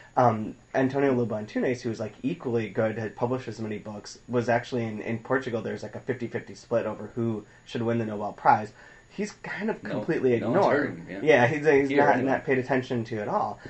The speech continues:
Speaker 1: Um, and so that, that seems to happen. I think it's that maybe it's like a
Speaker 2: Well, why,
Speaker 1: social
Speaker 2: why hasn't anyone
Speaker 1: thing.
Speaker 2: picked him up? Like, why hasn't a publisher
Speaker 1: He's been published widely, actually.
Speaker 2: in Eng-, in English
Speaker 1: In
Speaker 2: translation?
Speaker 1: English. Groves published, like, six, seven books of his. Delkey did one.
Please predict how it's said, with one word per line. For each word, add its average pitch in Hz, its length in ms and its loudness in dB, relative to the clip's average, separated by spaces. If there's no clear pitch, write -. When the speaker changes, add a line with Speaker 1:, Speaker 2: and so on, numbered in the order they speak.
Speaker 1:
Um, 120 260 6
and 135 160 2
so 143 280 2
that, 156 340 -2
that 170 220 2
seems 208 320 -2
to 123 60 -2
happen. 131 460 -6
I 107 140 -10
think 202 240 -4
it's - 80 -8
that - 160 -4
maybe 160 260 2
it's 190 140 2
like 147 100 0
a 131 40 -2
Speaker 2:
Well, 123 340 0
why, 170 100 2
Speaker 1:
social 135 160 2
Speaker 2:
why 165 120 2
hasn't 170 260 -2
anyone 170 260 -2
Speaker 1:
thing. 175 80 0
Speaker 2:
picked 160 220 -4
him 202 160 0
up? 95 240 -6
Like, 107 160 -4
why 147 120 2
hasn't 165 200 -2
a 147 40 -6
publisher 143 640 -4
Speaker 1:
He's 226 180 -4
been 285 180 2
published 196 380 -2
widely, 127 560 0
actually. 98 480 -6
Speaker 2:
in 120 80 0
Eng-, 131 260 2
in 123 120 0
English 127 240 -2
Speaker 1:
In - 60 -14
Speaker 2:
translation? 147 340 4
Speaker 1:
English. 139 300 0
Groves 143 360 0
published, 202 400 -2
like, 120 320 -2
six, - 540 -14
seven 143 320 -2
books 180 240 -8
of 165 80 -8
his. 160 260 -4
Delkey 135 380 -2
did 139 160 0
one. 113 500 0